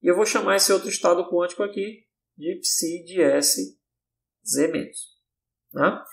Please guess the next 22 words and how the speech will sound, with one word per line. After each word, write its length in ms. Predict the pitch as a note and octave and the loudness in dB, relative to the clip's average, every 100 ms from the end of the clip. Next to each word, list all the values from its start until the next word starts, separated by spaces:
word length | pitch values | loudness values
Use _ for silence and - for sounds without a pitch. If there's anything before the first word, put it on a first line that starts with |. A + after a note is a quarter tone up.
| _ _ _ _ | _ _ _ _
E 120 | G3 | 2
aí 240 | A3 A3 | 2 6
a 60 | B3+ | 8
gente 160 | B3 G3+ | 6 4
vai 180 | F#3+ F3+ | 2 2
tentar 400 | F3 - D#3 D#3 | 0 6 6 6
discutir 540 | - - - - G3 | 2 0 -2 0 0
aqui 360 | F3 - A3 A3 | 0 -2 -8 -4
nas 340 | B3+ F#3+ - | -4 -4 -6
próximas 480 | - - - F3+ D3 | -6 -6 -4 -4 2
aulas, 360 | E3+ G3 D#3 C#3+ | 2 4 2 0
né, 220 | D#3+ - _ _ _ | -4 -6 _ _ _
como 180 | - A3 | -4 -2
é 40 | C#4+ | 0
que 60 | |
a 40 | F#4+ | -2
gente 200 | - - | -6 0
pode 220 | G#3 G3+ - | 2 2 -2
construir 720 | B3+ - - F#3 G3+ A#3+ F#3+ | -6 -4 -4 -4 -4 -4 -2
matematicamente 1400 | G3 A#3+ A#3+ G3 G3 F#3+ - F3+ D3+ D#3 E3+ - - - _ - _ _ _ - | 2 2 0 0 -2 -2 0 0 0 -8 -10 -14 -18 -20 _ -20 _ _ _ -2
esses 600 | D3+ E3 F3 - F3 D#3+ | 4 4 4 0 0 -6
estados 680 | - - D#3+ D3 D3+ E3 | -6 -4 2 4 4 2